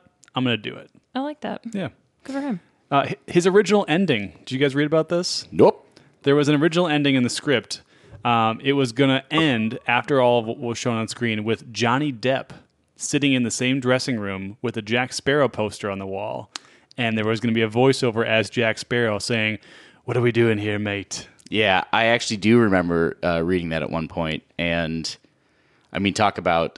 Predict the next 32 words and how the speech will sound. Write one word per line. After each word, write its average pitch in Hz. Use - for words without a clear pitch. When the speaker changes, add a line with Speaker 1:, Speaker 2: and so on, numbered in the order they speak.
Speaker 3:
uh, 76
on 90
the 80
nose, 76
right? 80
<laughs> 214
Speaker 1:
Uh, 127
apparently 147
with 117
that 113
ending, 113
Guillermo 127
del 123
Toro 123
and 117
Alfonso 123
Cuarón 117
talked -
him 117
out 113
of 101
it. -
Speaker 3:
That's 196
good 233
to 202
have 151
your 117
bros 92
help 78
you 139
Speaker 1:
Yeah. 123
Speaker 3:
out, -